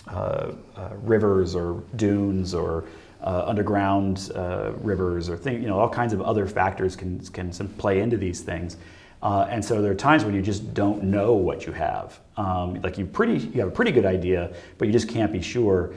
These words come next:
So you might have actually pretty good soils, like good solid sands or gravels or something, uh, and you're gonna float on top of that,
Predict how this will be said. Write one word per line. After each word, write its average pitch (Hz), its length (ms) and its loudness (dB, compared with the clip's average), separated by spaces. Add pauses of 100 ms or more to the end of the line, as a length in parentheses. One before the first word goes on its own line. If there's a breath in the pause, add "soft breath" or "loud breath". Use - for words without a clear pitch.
(140 loud breath)
So 120 120 0
you 110 80 6
might 135 200 8
have 104 160 6
actually 101 280 2
pretty 95 240 2
good 143 320 4
soils, 92 840 4
like 92 200 -6
good 98 220 0
solid 90 340 2
sands 120 460 -2
or 90 60 -2
gravels 107 520 2
or 92 80 -4
something, 101 500 -2 (380 loud breath)
uh, 92 300 0 (320)
and 98 240 0
you're 98 100 0
gonna 95 100 0
float 131 320 6
on 98 140 2
top 101 220 2
of 92 80 0
that, 127 440 4